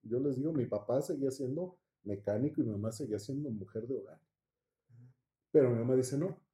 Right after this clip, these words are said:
ustedes tienen que estudiar en la Ibero o en la Anáhuac, que son las mejores universidades". Mi madre y mi padre hicieron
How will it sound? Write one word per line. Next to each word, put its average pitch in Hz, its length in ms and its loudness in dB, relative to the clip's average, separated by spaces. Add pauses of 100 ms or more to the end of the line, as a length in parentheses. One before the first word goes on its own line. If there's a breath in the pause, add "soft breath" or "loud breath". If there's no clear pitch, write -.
(680)
ustedes 175 340 4
tienen 160 180 4
que 156 60 0
estudiar 139 340 4
en 123 300 0
la 107 180 -2
Ibero 117 460 2
o 113 120 -12
en 98 80 -4
la 98 80 -8
Anáhuac, 92 220 -14 (300)
que 113 80 -8
son 117 160 -4
las 110 120 0
mejores 104 380 -6
universidades". 87 600 -12
Mi 113 160 -4
madre 131 400 4
y - 20 0
mi 107 140 -2
padre 110 340 -2
hicieron 120 500 -4